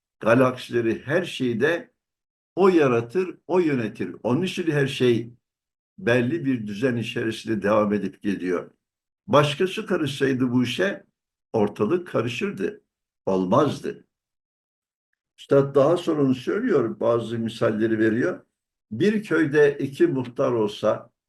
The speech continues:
bir vilayette iki vali,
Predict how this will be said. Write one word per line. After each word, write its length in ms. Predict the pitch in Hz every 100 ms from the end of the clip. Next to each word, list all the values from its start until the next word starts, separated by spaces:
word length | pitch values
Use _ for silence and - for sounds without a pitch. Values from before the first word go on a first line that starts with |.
| _ _ _ _ -
bir 240 | 120 180
vilayette 840 | 156 139 135 127 123 147 147 - _ _ _ _ _
iki 360 | 123 117 190 143
vali, 540 | 117 107 95 117 -